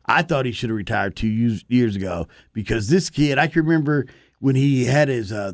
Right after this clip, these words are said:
third concussion in one season, and he just literally broke down crying on the field as they carted him off. And I thought, "This is not worth it, kid." He played, uh, nine seasons,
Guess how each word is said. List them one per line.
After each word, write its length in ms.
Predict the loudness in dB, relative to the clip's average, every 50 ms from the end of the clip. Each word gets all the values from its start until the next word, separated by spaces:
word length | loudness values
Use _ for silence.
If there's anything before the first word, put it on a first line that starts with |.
| -6 _
third 220 | 0 0 0 0
concussion 600 | -2 -6 -8 -8 -10 -6 -2 -2 -2 0 -2 -2 -2
in 80 | -2
one 180 | 0 0 -2 -2
season, 520 | -2 0 2 2 2 2 0 -2 -4 -6 -8 -14 -20 -20 _ _
and 140 | -4 0 2
he 100 | 4 4
just 300 | 4 2 0 -2 -2 0
literally 420 | 2 2 2 2 2 0 0 -2 -2
broke 460 | -4 -4 -2 0 0 -2 -2 -4 -8
down 300 | -8 -6 -4 -4 -6 -8
crying 440 | -10 -8 -6 -4 -4 -4 -4 -6 -8
on 180 | -10 -12 -12 -12
the 60 | -12
field 380 | -12 -12 -12 -12 -14 -16 -18 -20 _ _ _ _ _ _
as 120 | -8 -6
they 120 | -6 -6 -6
carted 420 | -6 -6 -4 -4 -4 -4 -4 -6
him 60 | -8 -8
off. 220 | -8 -10 -10 -12 _ -20 -20 _ _ _
And 140 | -6 -2 -2
I 80 | -2 -2
thought, 300 | -2 -4 -6 -6 0 2
"This 180 | 2 2 2
is 140 | -2 -6 -8
not 320 | -6 -6 -4 -4 -6 -6 -10
worth 360 | -10 -8 -8 -8 -8 -10 -14
it, 160 | -18 -20 _
kid." 400 | -12 -12 -10 -10 -10 -12 -14 -16 -18 -20 -20 -20 _
He 140 | 0 0 2
played, 380 | 2 2 2 2 2 0 0
uh, 140 | 0 0 0
nine 440 | 0 0 0 2 2 2 2 0 0
seasons, 720 | -2 -2 0 0 2 2 2 2 2 2 2 0 -4 -10